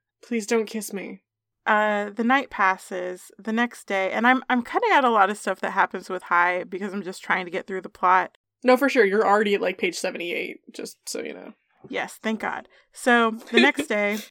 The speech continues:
Speaker 2: Hai goes into the market and she's chatting with some of the, uh, vendors.
Speaker 1: Who, both,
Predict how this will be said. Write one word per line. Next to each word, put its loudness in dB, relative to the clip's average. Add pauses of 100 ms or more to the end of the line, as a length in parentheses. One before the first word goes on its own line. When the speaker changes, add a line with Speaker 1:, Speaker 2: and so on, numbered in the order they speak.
(400)
Speaker 2:
Hai 6
goes -2
into -2
the -2
market 0
and -8
she's -12
chatting -4
with -4
some -6
of -8
the, -10
uh, -4
vendors. -2 (200)
Speaker 1:
Who, 0 (120)
both, 4